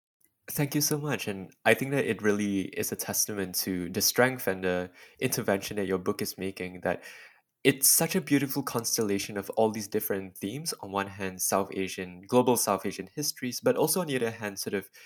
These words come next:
bringing feminist methodologies and interventions to bear on that history of mobility. So as a historian of South Asia and British Malaya,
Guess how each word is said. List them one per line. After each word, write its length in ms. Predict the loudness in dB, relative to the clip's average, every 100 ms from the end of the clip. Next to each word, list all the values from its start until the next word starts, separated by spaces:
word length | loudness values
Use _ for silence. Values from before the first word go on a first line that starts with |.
| -20 -20 -18
bringing 340 | 4 4 4 0
feminist 460 | 4 4 2 -2
methodologies 840 | -2 -4 -2 0 0 -2 -6 -6 -4
and 320 | -6 -8 -16 _ _
interventions 720 | -6 -6 -4 -6 -6 -10 -8
to 160 | -6 -2
bear 400 | 4 4 4 2 -2
on 100 | -4
that 180 | -4
history 380 | -4 -6 -6 -4
of 160 | -6 -6
mobility. 640 | -2 0 0 -4 -12 -16 _ _ _ _ _
So 160 | 0 2
as 160 | 2
a 60 | 2
historian 400 | 0 2 2 2
of 100 | 0
South 280 | 2 0 0
Asia 260 | -2 -2 -6
and 120 | 0
British 280 | 0 0 -2
Malaya, 520 | -2 0 -2 -4